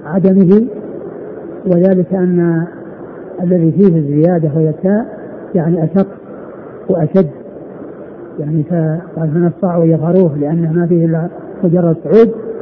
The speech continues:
"وما استطاعوا له نقبا"، الذي فيه معالجة وفتح وخرق وما إلى ذلك. فجاء التعبير في القرآن باستطاعوا واستطاعوا،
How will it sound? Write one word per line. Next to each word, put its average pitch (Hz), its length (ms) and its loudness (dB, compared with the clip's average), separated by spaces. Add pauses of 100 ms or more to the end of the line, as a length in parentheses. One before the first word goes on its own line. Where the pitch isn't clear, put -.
(520)
"وما 240 240 6
استطاعوا 196 460 2
له 165 140 2
نقبا"، 220 340 2
الذي 190 260 6
فيه 196 180 4
معالجة 165 640 2 (460)
وفتح 190 380 0
وخرق 180 280 0 (720)
وما 170 120 4
إلى 156 180 0
ذلك. 160 320 2 (1160)
فجاء 170 1200 -2 (220)
التعبير 175 640 0 (520)
في 185 60 0
القرآن 170 680 0
باستطاعوا 170 960 0
واستطاعوا، 190 720 4